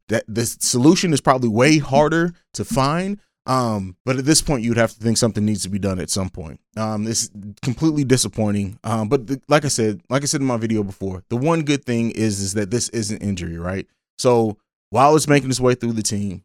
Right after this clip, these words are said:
we'll see what happens. And, and, and just, you know, by the end of the month or the mid-, uh, yeah, we're basically in the middle of December now. By the end of December, you know, hopefully this team can get back on track. We can have a great January, have a great February, and really finish out the season strong.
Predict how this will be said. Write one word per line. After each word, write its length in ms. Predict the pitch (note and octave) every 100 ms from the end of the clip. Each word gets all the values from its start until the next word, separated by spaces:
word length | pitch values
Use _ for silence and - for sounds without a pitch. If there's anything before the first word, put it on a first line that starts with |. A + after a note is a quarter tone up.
| -
we'll 140 | A#2
see 240 | - D#3+
what 180 | D#3 C#3
happens. 400 | B2 A2+ A#2 G2+
And, 160 | G#2+ A2+
and, 240 | A2 A2 -
and 400 | A2+ G#2+ G#2+ G#2
just, 380 | G#2 B2 - -
you 80 | D#3+
know, 140 | C#3+
by 220 | A2 A#2 A2+
the 120 | -
end 140 | D3
of 60 | C3
the 80 | B2
month 340 | A2+ A2+ -
or 240 | G#2 G#2+
the 140 | F#2+ G#2+
mid-, 180 | A#2 A#2+
uh, 140 | A2 G2 - _
yeah, 360 | - A2 A2+ F#2+
we're 320 | F2+ F#2 G#2
basically 420 | F#2 B2 C3+ B2+
in 60 | A#2
the 60 | A2
middle 220 | A#2 A2+
of 60 |
December 320 | G2+ G2+ A#2 G#2+
now. 260 | A#2+ A2 - _ _
By 140 | A2 A2+
the 80 |
end 120 | C#3 D#3
of 80 |
December, 520 | C3 C3 C3 A2+ A2 G#2 _ _ _
you 60 | A2
know, 300 | A2+ G#2 G2 _
hopefully 280 | C#3+ D3+ D3
this 180 | C3+ -
team 180 | C3+ A#2
can 140 | A2+
get 160 | G#2+ F2+
back 240 | A2 G#2
on 80 | G#2
track. 340 | - G2+ F#2 - _ _
We 80 | F#2
can 100 | A2+
have 140 | B2+
a 40 | A#2
great 220 | G#2+ A#2
January, 560 | G2+ A2+ A2 A2 A2 G#2
have 160 | A#2+
a 60 | A2
great 240 | A2 G#2+
February, 600 | - G#2+ G2+ G2+ G2+ G2
and 140 | A2+ C3+
really 160 | D3
finish 300 | C3 C#3 B2+
out 160 | B2+ A2+
the 60 |
season 360 | G#2+ A#2+ A2 G2
strong. 420 | - G#2+ G2+ F#2+